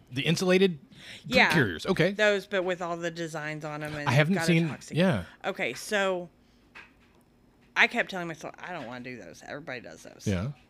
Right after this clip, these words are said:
Speaker 2: And then I made one. <laughs>
Speaker 1: Ah. Okay.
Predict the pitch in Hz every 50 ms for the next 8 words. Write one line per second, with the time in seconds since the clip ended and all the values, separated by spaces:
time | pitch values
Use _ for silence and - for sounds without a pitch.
0 | _ _ _ _ - - - - - - _ _ - 180 175 170 165 160 156 147
1 | 139 139 - - 101 - - - - 180 196 214 214 202 202 196 190 175 175 151
2 | - - - - - - 170 123 - _ _ _ _ _ _ _ _ _ - -
3 | 127 123 - - 139 131 170 233 254